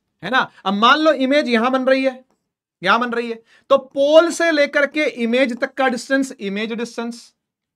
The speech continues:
ठीक है। फिर आता है एफ, एफ बोले तो फोकल लेंथ। आपको पता है फोकल लेंथ कहां से कहां तक होती है? यहां से यहां तक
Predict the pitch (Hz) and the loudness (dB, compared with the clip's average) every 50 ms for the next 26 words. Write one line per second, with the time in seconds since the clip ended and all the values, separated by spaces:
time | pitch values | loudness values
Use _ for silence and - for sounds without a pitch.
0 | _ _ _ _ - 226 240 247 277 262 269 _ _ _ _ _ _ - 277 302 | _ _ _ _ -6 -6 -4 -4 -4 -6 -6 _ _ _ _ _ _ -8 -2 2
1 | 320 302 294 294 339 320 294 - - 233 269 - - - - 254 247 - - 262 | 2 2 2 4 2 2 2 2 0 -2 -2 -2 -4 -4 -2 -2 -2 -2 0 0
2 | 262 269 269 262 285 262 269 - 220 214 214 - 262 262 262 262 269 277 262 - | 2 2 2 2 0 -2 -2 -2 -6 -6 -4 -2 -2 0 0 0 -2 -2 -6 -10
3 | - _ _ _ _ _ _ _ _ _ _ _ _ _ _ _ _ _ _ _ | -16 _ _ _ _ _ _ _ _ _ _ _ _ _ _ _ _ _ _ _
4 | _ _ _ _ _ _ - 165 196 294 - 277 269 277 269 285 294 - - 262 | _ _ _ _ _ _ -4 -4 -2 0 0 0 0 0 2 0 0 0 0 -2
5 | 269 269 277 285 285 285 - 254 254 277 269 285 240 262 269 262 277 262 247 269 | -2 0 -2 -2 -2 -2 -2 -2 -2 -2 -2 -2 0 0 0 0 0 -4 -4 -4
6 | 269 277 269 269 254 214 170 180 202 214 208 226 254 269 277 285 294 294 277 - | -4 -4 -6 -6 -6 -4 -2 -2 0 0 2 2 4 4 4 2 2 0 -2 -2
7 | - 262 254 254 262 269 269 220 220 214 196 214 240 254 254 269 262 262 - | 0 0 2 2 2 2 0 0 0 0 0 0 -2 -2 -2 -4 -8 -8 -10